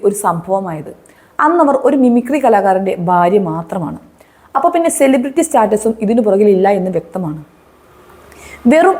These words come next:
മനുഷ്യത്വത്തിൻ്റെ പേരിൽ മാത്രം ലഭിച്ച ഒരു സഹായം, അതിനെ ഇങ്ങനെ നാലാളുകളുടെ മുൻപിൽ വിളിച്ചു കൂവുന്നത് വ്യക്തമാക്കുന്നത് വിവരക്കേടല്ലാതെ മറ്റെന്താണ്? സത്യം പറഞ്ഞാൽ ഈ ഒരു വീഡിയോ വൈറൽ ആയതോടുകൂടി രേണു ഉദ്ദേശിച്ച പോലെ ആയില്ലെങ്കിലും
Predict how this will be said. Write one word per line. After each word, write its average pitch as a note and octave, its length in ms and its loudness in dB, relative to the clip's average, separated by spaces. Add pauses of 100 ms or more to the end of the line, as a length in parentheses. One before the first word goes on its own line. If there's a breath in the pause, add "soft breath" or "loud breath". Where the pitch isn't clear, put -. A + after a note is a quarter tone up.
(140)
മനുഷ്യത്വത്തിൻ്റെ D4 640 0
പേരിൽ A#3+ 300 2
മാത്രം G#3+ 340 -2
ലഭിച്ച F3+ 220 -4 (100)
ഒരു F#3+ 160 -4
സഹായം, E3 380 -6 (520 loud breath)
അതിനെ G#3+ 220 2 (180)
ഇങ്ങനെ B3+ 240 4 (120)
നാലാളുകളുടെ C4+ 760 2
മുൻപിൽ B3 320 -2
വിളിച്ചു A3 300 -4
കൂവുന്നത് G#3 340 -4 (160)
വ്യക്തമാക്കുന്നത് G3+ 760 -2 (140)
വിവരക്കേടല്ലാതെ G3+ 760 -2
മറ്റെന്താണ്? E3 600 -6 (760 loud breath)
സത്യം E4+ 240 2
പറഞ്ഞാൽ D#4+ 220 2 (120)
ഈ C#4+ 40 -2 (120)
ഒരു D#4 80 0 (100)
വീഡിയോ B3 260 2 (120)
വൈറൽ A#3 360 2
ആയതോടുകൂടി G#3+ 520 2 (180)
രേണു B3+ 360 2
ഉദ്ദേശിച്ച A#3 400 -2
പോലെ A3 160 2 (180)
ആയില്ലെങ്കിലും F#3 460 0